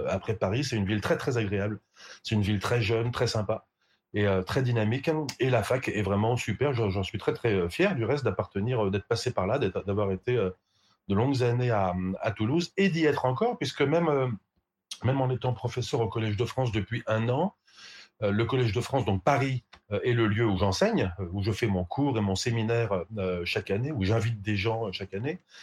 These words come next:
Mais je garde Toulouse comme, euh, mon laboratoire, c'est-à-dire l'endroit où, euh, je continue à, euh, faire ma recherche et en tout cas à inscrire les doctors-, mes doctorants, donc les gens qui font des thèses avec moi, qui soient, euh,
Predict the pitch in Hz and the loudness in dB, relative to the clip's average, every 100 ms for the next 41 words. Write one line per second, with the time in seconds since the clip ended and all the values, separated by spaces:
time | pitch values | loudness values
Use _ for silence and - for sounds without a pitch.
0 | - - 110 139 120 104 165 160 131 151 | -20 -4 2 4 4 4 2 2 2 2
1 | 147 160 170 - 135 143 117 113 113 143 | 4 2 0 0 0 2 0 2 2 4
2 | 135 127 - 110 95 95 113 104 110 107 | 4 2 -2 -6 -8 -6 -2 0 0 0
3 | 117 139 143 113 135 113 101 95 98 - | 0 0 0 -2 0 0 0 -4 -6 -4
4 | 123 120 127 143 - _ _ _ - 113 | -4 -2 -2 -2 -6 _ _ _ -2 2
5 | 127 110 95 95 92 87 85 - 120 98 | 4 4 2 0 -2 -4 -4 0 0 0
6 | 104 101 170 - 117 107 110 - 151 101 | -2 0 -2 0 -2 -4 -4 0 2 2
7 | 120 123 - 160 160 131 107 98 143 151 | 2 0 0 0 2 2 0 0 0 -2
8 | - 139 107 110 131 143 131 95 87 - | 0 0 0 0 0 0 0 0 -4 -4
9 | 107 147 - 131 123 110 - 151 131 110 | 0 0 0 -2 0 -2 0 0 2 -2
10 | 107 123 160 _ _ - - - - - | -4 -10 -12 _ _ -20 -20 -20 -14 -4
11 | 104 - 127 123 107 95 90 | -4 0 2 4 2 2 0